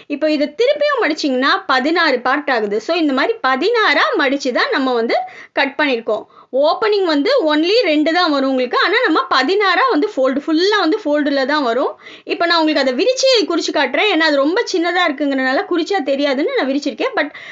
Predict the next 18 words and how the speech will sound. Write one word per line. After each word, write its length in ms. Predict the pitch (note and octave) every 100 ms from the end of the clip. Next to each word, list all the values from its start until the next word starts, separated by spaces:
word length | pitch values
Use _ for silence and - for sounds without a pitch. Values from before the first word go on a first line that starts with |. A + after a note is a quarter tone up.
| - - -
கிளாத்ல 360 | D#4 G4+ - G#4+
வந்து 180 | E4+ D#5+ -
பதினாறு 420 | C#4+ D#4 E4+ D4+ C4
பார்ட் 240 | D4+ F4+ E4+
வச்சு 180 | C#4 C#4+ D4
தான் 120 | D#4
வந்து 160 | B3 A4+ -
குறிச்சிருக்கேன். 480 | D4 C4 G#3 G#3 -
இந்த 100 | B3+
மாதிரி 160 | C#4+ A#4+ G4
ரெண்டு, 200 | C#4+ D#4+ G#4
ரெண்டு 200 | F#4+ C#4+ C#4
இன்ச்சு 280 | D#4 F4+ - - _ _ _ _
ரெண்டு 340 | C4 D4+ G#4+ B4 E4
சைடும் 280 | D#4 A4 D4+
வந்து 140 | C#4 A#3+
வச்சு 320 | G#3 - G#3+ G#4+ C#5+ - _ _ _ _ C#4
இப்படி 260 | A3+ F4+